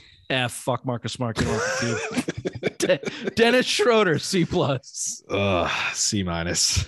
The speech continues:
Speaker 1: Yeah, s-, I'm a C, C minus. I, he started off good and, and not great. Uh, this guy, as a rookie, I loved him. Last year, he sucked. This year, he's back in my good graces. Grant Williams.
Speaker 2: <laughs>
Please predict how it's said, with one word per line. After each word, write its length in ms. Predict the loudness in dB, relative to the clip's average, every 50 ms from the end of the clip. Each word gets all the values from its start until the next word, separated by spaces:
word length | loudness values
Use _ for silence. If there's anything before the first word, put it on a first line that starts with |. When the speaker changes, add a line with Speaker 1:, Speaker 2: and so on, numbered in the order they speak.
| -6 -8 -2
Speaker 1:
Yeah, 340 | 0 2 2 4 2 2 0 -2
s-, 180 | -4 -6 -4 -2
I'm 200 | 0 0 0 0
a 60 | -2
C, 240 | -4 -4 -2 -2 -2
C 200 | -2 -4 -4 -2
minus. 440 | 0 0 0 0 0 -2 -4 -4 -4
I, 180 | -2 -2 -2 -2
he 220 | -2 -2 -4 -4
started 340 | -4 -2 0 0 2 2 2
off 200 | 0 0 -2 _
good 260 | -2 0 0 0 0
and, 240 | -2 -4 -4 -6 -8 -6
and 80 | -4
not 220 | -4 -2 -4 -2 -2
great. 300 | 0 0 2 0 -2 -4 _ -20 -20 -20 -20 _ _ _ _ -2
Uh, 480 | 0 2 2 2 2 2 0 0 -2 0
this 220 | 0 0 0 0 0
guy, 420 | 2 2 4 4 4 2 0 -2 -6 _ _ _ _ _ _ _ _ _ _ _ _ _ _ _ _ _ _ _ _ _ -10 -6 -2 -2
as 140 | -2 -2 -2
a 40 |
rookie, 520 | -4 -2 -2 -2 -2 0 -2 -2 -2 -2 -2
I 120 | -4 -6 -4
loved 360 | -4 0 0 0 0 0 0
him. 220 | -2 -2 -4 -8 -6 _
Last 320 | -2 0 0 0 -2 -4 -6
year, 60 | -4
he 120 | -4 -6
sucked. 520 | -6 -6 -2 -2 0 0 0 -2 -6 -14 _ _ _
This 220 | -2 -2 0 0
year, 180 | 0 2 2 0
he's 140 | -2 -4 -6 _ -2
back 220 | -2 0 0 -2
in 60 | -2
my 100 | -2 -2
good 200 | -2 -2 -4 -2
graces. 460 | 0 0 0 0 -2 -2 -4 -6 -6 -10 _ 0
Grant 260 | 0 2 2 2 0
Williams. 460 | 0 0 0 0 -2 -6 -10 -16 -20 _ _ _ _ _ _ _ _ _ _ _ _ _ _ _ 0
Speaker 2:
<laughs> 60 | 0